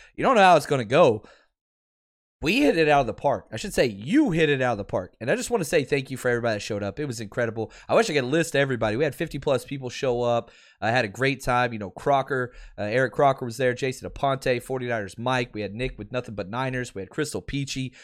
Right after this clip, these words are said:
I, I go down the list. It was incredible. Gave away way too much stuff, which was awesome. Really good doing that. And just building those relationships was just incredible. So I wanna say thank you for all the support. And probably best news about all this, we got two more trips this year.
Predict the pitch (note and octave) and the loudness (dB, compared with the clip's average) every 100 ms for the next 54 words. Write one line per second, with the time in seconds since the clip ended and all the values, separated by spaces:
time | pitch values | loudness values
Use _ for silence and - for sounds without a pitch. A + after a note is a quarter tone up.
0 | - F3 F#3+ C#3 C#3+ D3 D3 C#3+ A2+ G#2+ | -4 2 6 6 6 4 4 4 0 4
1 | D3+ C3 - - _ - _ - F3 E3 | 6 6 2 -16 _ -20 _ 0 4 4
2 | C#3 - D3+ A2 F#2+ B2+ D3 C3+ C#3+ A2 | 2 4 4 4 0 0 0 2 0 2
3 | C3 A#3+ D#4+ - A3 E3 C#3 - C#3+ C#3+ | 4 4 2 0 2 2 2 2 4 6
4 | G3+ C#3+ C#3+ C#3+ D3+ C#3 C3+ C3+ C#3 C#3 | 4 0 -2 0 0 2 2 0 -4 -2
5 | C#3+ C3+ C3+ B2 A#2+ B2+ A2 A2+ A2 - | -2 0 -4 -6 -6 -4 -2 -4 -6 -10
6 | - F#3 E4+ - G3+ F#3 E3+ D3 A#2 G#2+ | -8 -6 -6 2 4 4 4 2 2 -2
7 | A2 - G#2 A#2+ G#2+ F#2+ F#2 - - C#3+ | -2 -4 -8 -8 -8 -10 -14 -14 -16 -2
8 | G#3 F#3+ - G#2+ - A2 G2+ F2+ F2+ - | 2 2 -2 -8 -4 -2 -2 -4 -12 -18
9 | - - D3 F3 A#3+ A3 F3+ - F3 - | -20 0 4 6 6 4 -2 -2 -6 -6
10 | D#3 D3 D3 C3 - C3+ C3+ A2+ A#2 A3 | -2 2 2 0 -4 0 2 0 0 4
11 | E4 C#3 - F#3+ C4 - F3+ G#3 G3+ D3+ | 4 4 0 0 0 -2 -6 -6 -4 -2
12 | D3 D#3 C3 F#3+ B2 G2 - - - - | 0 4 6 6 4 0 -6 -14 -18 -10
13 | A2 D4+ D#4+ A3+ C4 A#3+ - A#3+ - F3 | -4 6 6 6 4 4 4 0 -2 -6
14 | E3+ G#2+ | -4 -4